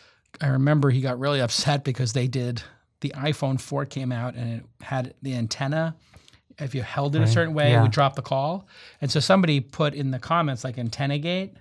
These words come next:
Speaker 2: Yeah.
Speaker 1: And they then, they would always read the comments at Engadget and then make that the headlines of the next story. So they're like, "Antenna gate, you know, blah, blah, blah." And Steve Jobs was, like, emailing us, like, "What the f-?" <laughs> Oops, sorry. And they kicked us out of the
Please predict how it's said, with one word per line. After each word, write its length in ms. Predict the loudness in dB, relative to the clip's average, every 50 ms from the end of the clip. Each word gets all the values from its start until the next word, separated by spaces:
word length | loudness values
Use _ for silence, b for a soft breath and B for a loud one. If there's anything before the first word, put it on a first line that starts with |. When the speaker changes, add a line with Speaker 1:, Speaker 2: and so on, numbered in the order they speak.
| _ b b b b
Speaker 2:
Yeah. 180 | 4 4 4 4 2 -6 -6 0
Speaker 1:
And 160 | 2 2 4
they 160 | 4 2 2 0
then, 380 | 0 0 0 0 0 -2 -4 -6 _ _ _ _ _ _ _ _ _ _ _
they 80 | 0 2
would 80 | 4
always 240 | 4 4 2 0 0 0
read 160 | 0 0 0
the 60 | -2
comments 380 | -2 -2 -2 0 -2 -2 -4 -6
at 60 | -6
Engadget 320 | -4 -2 -2 -2 -2 -2 -2
and 100 | -2 -2
then 140 | 0 0
make 200 | 0 0 -2 -2
that 220 | -4 -4 -4 -4 -4
the 80 | -6
headlines 520 | -4 -2 -4 -2 -2 -2 -2 -2 -2 -2 -4
of 80 | -6
the 60 | -6 -6
next 180 | -8 -8 -8 -10
story. 400 | -6 -4 -2 -2 -2 -2 -4 -6 B B B B B B -14 -8
So 140 | -2 0 2
they're 80 | 4 4
like, 240 | 4 2 2 0 -2
"Antenna 340 | -2 0 2 2 2 2 2
gate, 260 | 2 2 0 0 -2
you 80 | -2 -2
know, 80 | -2 0
blah, 100 | 0 0
blah, 80 | 0 0
blah." 200 | 2 2 2 2
And 160 | 0 0 -2
Steve 220 | 0 0 -2 0
Jobs 320 | 0 2 2 2 2 0 -2
was, 80 | -4 -6
like, 160 | -6 -6 -6
emailing 400 | -4 -4 -2 0 0 2 2 2
us, 360 | 2 -2 -4 -6 -6 -6 -8 b b b b b b b b b b b _
like, 160 | -10 -10 -10 -12 -14 _
"What 180 | -12 -12 -8 -8
the 80 | -2 2 4 6 8 8 8 8 8
f-?" 300 | 8 6 6 4 0 -2
<laughs> 60 | -2
Oops, 120 | -2 -2 -2
sorry. 120 | -8 -10 B B B B B B B B _ -4
And 120 | 0 2
they 80 | 2 0
kicked 300 | 2 0 -2 -2 0 -2
us 120 | 0 0
out 240 | 2 2 2 2 2
of 160 | 0 -4 -2 -2
the 340 | -2 -2 -2 -2 -4 -6